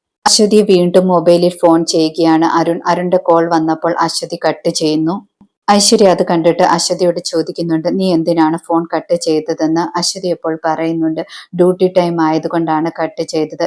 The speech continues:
എൻ്റെ ഫ്രണ്ടാണ് വിളിച്ചതെന്നൊക്കെ" പറയുന്നു. "മാഡം ഭയങ്കര സ്ട്രിക്റ്റ് ആയതുകൊണ്ട് ഞങ്ങൾ ആരും മൊബൈൽ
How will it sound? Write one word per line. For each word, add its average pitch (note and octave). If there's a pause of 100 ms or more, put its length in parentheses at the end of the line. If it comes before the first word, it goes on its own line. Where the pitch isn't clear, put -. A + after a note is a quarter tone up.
എൻ്റെ E3
ഫ്രണ്ടാണ് E3
വിളിച്ചതെന്നൊക്കെ" D#3+
പറയുന്നു. D#3+ (360)
"മാഡം F#3+
ഭയങ്കര F3
സ്ട്രിക്റ്റ് E3+
ആയതുകൊണ്ട് E3
ഞങ്ങൾ E3+
ആരും E3
മൊബൈൽ E3